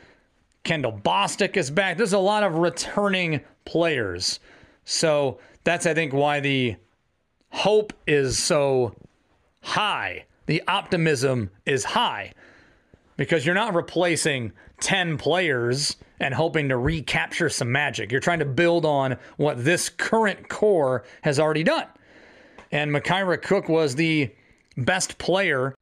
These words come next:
on the Illini last year. So to have her back in the fold for one more season at least, definitely something to keep an eye on moving forward. There were times last year, a lot of times last year, where we were more excited to see what the women were doing than the men.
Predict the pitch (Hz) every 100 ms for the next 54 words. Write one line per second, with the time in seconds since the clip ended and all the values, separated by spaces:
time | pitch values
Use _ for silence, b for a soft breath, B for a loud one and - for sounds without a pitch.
0 | - 170 175 170 185 226 175 127 113 -
1 | 107 82 - 127 123 165 160 143 170 175
2 | 156 - 190 202 202 151 143 165 156 135
3 | - 196 160 135 127 208 294 - - b
4 | b b b b b _ _ - 113 190
5 | 185 180 165 - 170 151 147 127 104 B
6 | - 160 170 156 147 143 143 135 143 131
7 | 113 151 135 117 107 B B B B B
8 | B B B _ _ _ _ _ _ _
9 | _ _ _ _ _ 151 170 208 208 233
10 | 220 185 233 214 226 233 262 190 302 339
11 | - 180 175 165 - 160 170 285 214 208
12 | 202 - 202 208 170 - 233 226 220 202
13 | 349 277 180 180 214 226 226 311 370 143